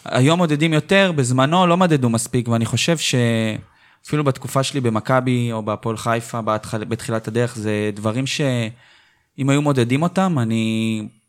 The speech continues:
אני חושב שהייתי בפער על ה-,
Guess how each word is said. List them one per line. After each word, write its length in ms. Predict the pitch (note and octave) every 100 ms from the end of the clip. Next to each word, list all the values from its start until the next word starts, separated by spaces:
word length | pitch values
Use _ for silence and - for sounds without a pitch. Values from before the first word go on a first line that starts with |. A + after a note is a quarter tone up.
| _ _
אני 140 | A#2 A2
חושב 180 | - A#2
שהייתי 680 | - A#2 A#2+ B2 A#2 A2 - _ _
בפער 560 | D3 A2+ A#2 C3+ C3+ B2
על 160 | A2 G#2
ה-, 600 | G#2+ G#2 G#2 G#2 G#2 G2+